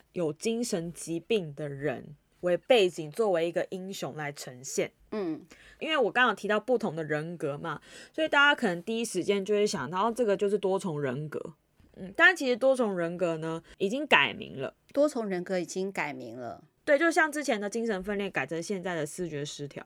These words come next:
Speaker 2: 嗯，嗯。
Speaker 1: 啊，对，那多重人格以前叫 multiple personality disorder 嘛。
Speaker 2: 嗯。
Speaker 1: 嗯，就是多重，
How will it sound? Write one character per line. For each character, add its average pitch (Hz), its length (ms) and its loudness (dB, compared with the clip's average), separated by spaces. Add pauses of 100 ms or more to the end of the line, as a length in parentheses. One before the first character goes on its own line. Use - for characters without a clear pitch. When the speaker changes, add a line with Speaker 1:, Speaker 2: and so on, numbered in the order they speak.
(140)
Speaker 2:
嗯， 185 300 0
嗯。 170 120 -4
Speaker 1:
啊， 156 220 -2
对， 156 180 -2
那 240 100 -2
多 294 160 6
重 262 160 2
人 202 140 0
格 190 180 4
以 185 120 0
前 175 200 -4
叫 202 180 0
multiple 202 540 0
personality 190 760 0
disorder 170 600 2
嘛。 - 180 -14 (160)
Speaker 2:
嗯。 175 300 -2
Speaker 1:
嗯， 175 180 -6 (220)
就 196 100 2
是 180 220 2
多 190 240 6
重， 143 340 -4